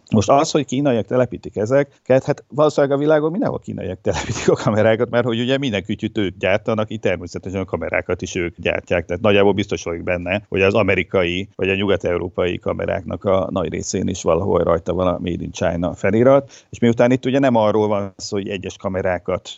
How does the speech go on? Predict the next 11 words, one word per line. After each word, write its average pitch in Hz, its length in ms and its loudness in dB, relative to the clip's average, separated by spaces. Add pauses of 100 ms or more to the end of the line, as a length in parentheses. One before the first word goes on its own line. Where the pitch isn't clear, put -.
tesz - 380 -2
ki 87 140 -6
az 85 160 -4
ember, 90 440 -4
hanem 95 240 -2
itt - 120 -4
ilyen 92 140 0
komplet 92 300 0
rendszerekről 82 640 -4
van 76 160 -8
szó. 104 360 2